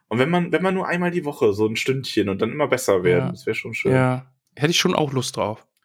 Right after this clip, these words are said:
Speaker 1: Ähm, also ganz klar, Sauron ist Zerg. Weil
Speaker 2: Ja, auf jeden
Speaker 1: Masse,
Speaker 2: Fall.
Speaker 1: ne?
Speaker 2: Ja.
Speaker 1: Hier. Und ich würde sagen, Aragorn ist Protoss, weil der so ein bisschen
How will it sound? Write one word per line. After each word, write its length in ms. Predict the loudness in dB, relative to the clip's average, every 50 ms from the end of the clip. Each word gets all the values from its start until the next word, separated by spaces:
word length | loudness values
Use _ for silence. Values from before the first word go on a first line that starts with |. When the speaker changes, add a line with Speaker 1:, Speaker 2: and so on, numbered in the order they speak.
| _ _ _ _ _ _ _ -2
Speaker 1:
Ähm, 400 | 0 0 2 0 -2 -6 -8 -10 _ _ _ _ _ _ _ _ _ 0
also 240 | 2 4 4 2 0 -2 _ _ _ _ _ _ _ 0
ganz 260 | 2 2 2 0 -4
klar, 440 | -2 -2 0 0 0 -2 -4 -8 _ -8
Sauron 460 | -2 0 2 4 4 4 2 0 0
ist 180 | -2 -6 -4 -2
Zerg. 400 | -2 -2 0 -2 -4 -6 -10 _ _ _ _ _ _ _ _ _ _
Weil 260 | -2 0 4 6 6
Speaker 2:
Ja, 80 | 6 4
auf 140 | 4 2 0
jeden 120 | -2 -2
Speaker 1:
Masse, 200 | -2 -2 -2 0
Speaker 2:
Fall. 280 | 0 0 0 0 -6 -12 _ -10
Speaker 1:
ne? 280 | -6 -4 -2 -2 -4 -4 -4
Speaker 2:
Ja. 60 | -2
Speaker 1:
Hier. 280 | 0 0 0 0 -4 -12 _ _ _ _ -20 -20 -20 _ _ _ _ -2
Und 200 | -2 -2 -2 -4
ich 120 | -2 0
würde 180 | 0 2 0 0
sagen, 400 | 0 0 0 0 0 0 -2 -2
Aragorn 540 | -2 0 0 0 -2 0 -2 -4 -4 -4
ist 240 | -6 -10 -12 -14 _
Protoss, 840 | -10 -2 2 2 2 2 2 0 2 2 2 0 -2 -10 -12 -6 2
weil 340 | 4 4 6 6 4 2 2
der 140 | 2 0 2
so 120 | 2 -2
ein 100 | -4 -4
bisschen 600 | -8 -8 -6 -2 0 0 0 0 -2 -6 -10